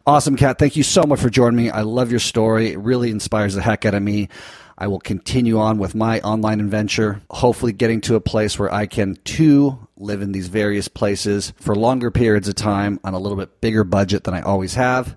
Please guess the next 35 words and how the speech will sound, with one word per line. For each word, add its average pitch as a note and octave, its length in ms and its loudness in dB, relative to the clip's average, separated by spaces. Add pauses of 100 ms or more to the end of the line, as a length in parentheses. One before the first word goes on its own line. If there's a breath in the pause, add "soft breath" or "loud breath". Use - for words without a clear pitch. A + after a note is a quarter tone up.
and A2+ 180 -6
keep C3+ 220 -2
rocking. A#2+ 460 0
You're A2+ 200 0
awesome. F#2+ 460 -2 (120)
So - 160 2
remember, C#3+ 220 4
if B2 100 -2
you're C#3+ 100 2
a B2 40 2
first-time D#3+ 420 0
listener, D3+ 260 -2
please C#3 240 -2
hit C#3 100 -6
subscribe. C#3+ 540 0 (160)
If - 160 -10
you G#2+ 120 -4
wouldn't A#2+ 240 0
mind A#2 260 -2
just G2+ 140 -6
heading A#2+ 320 -4
down A2 340 -2
to - 120 -10
the F#2 100 -6
bottom G#2+ 380 -4
of G2 540 -6
your F#2+ 120 -6
podcast A#2+ 720 0
app, A#2 360 2
rating B2 420 0
Misfits A#2 380 -2
and G#2+ 120 2
Rejects G#2+ 380 -2
five B2 320 2
stars A2 520 0